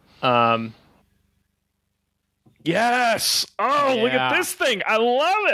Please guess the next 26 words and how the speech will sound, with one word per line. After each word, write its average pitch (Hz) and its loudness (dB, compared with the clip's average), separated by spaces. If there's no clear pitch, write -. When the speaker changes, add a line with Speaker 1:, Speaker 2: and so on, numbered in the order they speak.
Speaker 2:
it! - -4
This 175 0
Speaker 1:
I 226 2
Speaker 2:
is 269 -4
Speaker 1:
want 202 0
one 160 0
just 139 -2
to 135 0
Speaker 2:
wild. - -6
Speaker 1:
flick 151 -4
the 139 -2
knobs 123 0
and 107 -14
switches. - -12
Speaker 2:
Oh 165 -4
my - -6
God. - -6
It's 208 2
officially 262 -2
licensed 233 -4
from 202 -4
the 208 0
U 240 -2
S 233 -4
Air 320 0
Force. - -2